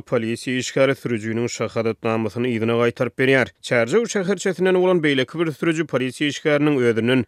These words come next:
suw satyn alyp getirip bermegi talap edenligini gurrun berýär. Ýöne ol bu talaba garşy çykyp öz hukugyny talap edip başlaýar. Şondan soňra ýagdaý hassa çysyrmlaşýar we polisiýa işgäri sürüjiniň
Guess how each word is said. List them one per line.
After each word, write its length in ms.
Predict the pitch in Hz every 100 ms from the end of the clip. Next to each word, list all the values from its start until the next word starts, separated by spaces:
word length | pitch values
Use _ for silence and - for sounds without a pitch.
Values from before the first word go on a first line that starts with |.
| _
suw 320 | - 151 147
satyn 340 | - 147 156
alyp 280 | 147 151 -
getirip 480 | 139 123 - 120 -
bermegi 340 | 139 139 143
talap 340 | - 120 117 -
edenligini 400 | 123 127 131 135
gurrun 380 | 120 110 123
berýär. 320 | 123 127 131 107 - -
Ýöne 200 | 113 110
ol 140 | 104 104
bu 180 | 165 202
talaba 340 | - 175 170
garşy 400 | 151 135 131 -
çykyp 380 | 123 - 165 -
öz 260 | 135 131 135
hukugyny 460 | 139 - 143 147
talap 320 | 139 123 120
edip 220 | 123 113 135
başlaýar. 480 | 120 143 135 117 -
Şondan 400 | - - 127 139
soňra 240 | 135 147 139
ýagdaý 400 | 127 117 113 131
hassa 400 | - 113 110 -
çysyrmlaşýar 800 | 113 135 120 127 120 123 - 127
we 280 | 107 - 147
polisiýa 540 | - 123 117 120 - 131
işgäri 320 | - 139 135
sürüjiniň 560 | 131 - 120 104 110 120